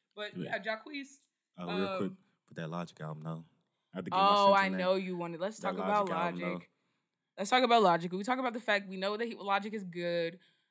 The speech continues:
Speaker 1: I have not heard the album. People tell me it's good.
Speaker 2: No, this is
Speaker 1: And all
Speaker 2: the
Speaker 1: of a sudden, people,
Speaker 2: No,
Speaker 1: like,
Speaker 2: 'cause this
Speaker 1: Isaac
Speaker 2: is the series that made a lot of people fans, the Young Sinatra series. That's what made me a fan.
Speaker 1: What is that? I'm not a fan.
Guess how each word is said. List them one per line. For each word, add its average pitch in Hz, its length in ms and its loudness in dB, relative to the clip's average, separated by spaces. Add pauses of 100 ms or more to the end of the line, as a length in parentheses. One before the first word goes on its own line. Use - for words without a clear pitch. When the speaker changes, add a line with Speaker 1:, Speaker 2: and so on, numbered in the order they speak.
(140)
Speaker 1:
I 175 300 6 (100)
have 190 220 0
not 233 240 -2
heard 226 160 -4
the 220 120 0
album. 175 580 -2
People 208 240 -10
tell 262 180 -4
me 269 140 0
it's 262 120 -6
good. 233 440 -2
Speaker 2:
No, 107 220 12
this 127 180 12
is 165 100 8
Speaker 1:
And 214 80 8
all - 20 10
Speaker 2:
the 240 60 8
Speaker 1:
of 233 60 0
a 240 60 2
sudden, 233 260 2
people, 208 540 -2
Speaker 2:
No, - 120 4
Speaker 1:
like, - 100 6
Speaker 2:
'cause 180 160 6
this 127 100 8
Speaker 1:
Isaac 113 120 2
Speaker 2:
is 98 120 0
the 95 100 6
series 107 520 6
that 95 380 6
made 98 300 4
a 92 40 0
lot 98 180 2
of - 60 -6
people 82 180 -10
fans, 90 400 -4
the 87 60 -8
Young 98 160 -4
Sinatra 92 360 -8
series. 95 240 -6
That's 98 140 -8
what 98 140 -4
made 92 160 -4
me 107 120 -2
a 95 40 -4
fan. 85 340 -10
Speaker 1:
What 208 160 -10
is 196 60 -12
that? 175 220 -16
I'm 170 120 -20
not 160 100 -20
a 151 100 -20
fan. - 100 -20